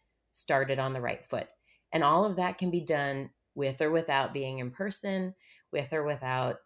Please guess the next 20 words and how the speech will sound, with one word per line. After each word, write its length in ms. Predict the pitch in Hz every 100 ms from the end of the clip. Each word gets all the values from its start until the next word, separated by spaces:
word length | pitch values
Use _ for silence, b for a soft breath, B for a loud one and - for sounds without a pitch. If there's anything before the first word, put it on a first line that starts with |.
| _
stepping 400 | - 143 135 135
foot 220 | - 127
into 220 | 139 131
a 20 | 123
locker 460 | 139 151 - 147
room 440 | 143 139 139 139 -
or 200 | - 123
onto 480 | 127 127 127 135 127
a 60 | 120
field. 540 | - 170 151 117 127 - _ _ _ -
Um, 400 | 139 123 123 131 -
this 300 | - 156 180
can 160 | - 190
be 100 | 180
done 500 | 175 170 160 143 135 _
just 300 | 147 139 135
by 120 | 135
reaching 500 | 131 127 127 135 123
out. 280 | 95 - - - -
And 300 | 139 139